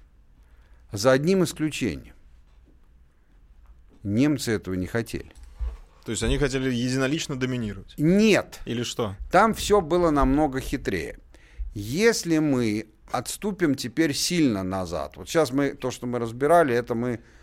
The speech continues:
Speaker 1: от четырнадцатого года отступили в какой-нибудь седьмой, восьмой, так сказать, когда войной уже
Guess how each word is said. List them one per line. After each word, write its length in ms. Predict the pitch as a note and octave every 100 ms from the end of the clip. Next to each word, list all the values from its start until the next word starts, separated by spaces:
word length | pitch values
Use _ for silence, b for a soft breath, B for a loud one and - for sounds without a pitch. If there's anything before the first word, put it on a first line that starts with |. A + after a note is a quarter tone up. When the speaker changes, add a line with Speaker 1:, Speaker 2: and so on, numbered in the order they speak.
| b b b
Speaker 1:
от 180 | - -
четырнадцатого 680 | - D#3+ D3 A#2 - G#2+
года 340 | F#2+ C3+ B2+ G#2+
отступили 560 | G2+ - G#2 C3+ C3
в 80 | A2
какой-нибудь 640 | - G2 A2 G#2 F#2 F2+
седьмой, 680 | - G2+ F2+ A2+ C3 C3 A2+
восьмой, 720 | F#2+ F2+ - G#2 B2 C3 A#2+
так 200 | G#2+ G2+
сказать, 260 | F2+ G2 F#2
когда 360 | - F#2+ A2 A2+
войной 420 | A2+ B2 B2+ A#2
уже 280 | A2 A#2